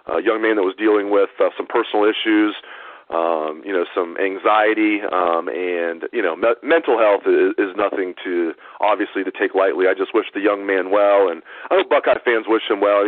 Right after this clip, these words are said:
Obviously, we all wish that it would have worked out well. This kid is a, uh,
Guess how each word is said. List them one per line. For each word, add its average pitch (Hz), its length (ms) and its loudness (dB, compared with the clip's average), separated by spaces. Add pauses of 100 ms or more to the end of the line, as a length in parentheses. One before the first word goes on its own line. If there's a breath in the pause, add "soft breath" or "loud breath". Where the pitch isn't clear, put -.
Obviously, 117 360 0
we 110 120 6
all 104 120 4
wish 104 200 2
that 98 160 2
it - 320 -12
would 123 120 4
have 120 80 2
worked 123 160 0
out 117 120 4
well. 113 200 6
This 113 120 0
kid 120 160 2
is 110 160 2
a, 101 140 4 (100)
uh, 95 220 4